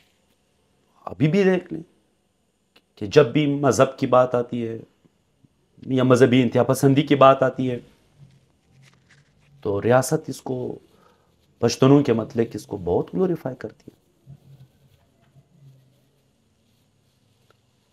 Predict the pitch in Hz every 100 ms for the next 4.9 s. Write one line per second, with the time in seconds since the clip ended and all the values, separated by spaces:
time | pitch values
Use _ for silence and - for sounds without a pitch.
0 | _ _ _ _ _ _ 107 104 - 101
1 | 95 90 57 - - _ _ _ _ _
2 | _ _ _ - - _ _ - - 87
3 | 98 101 - 113 _ - 101 92 98 101
4 | - 87 82 113 - 131 120 110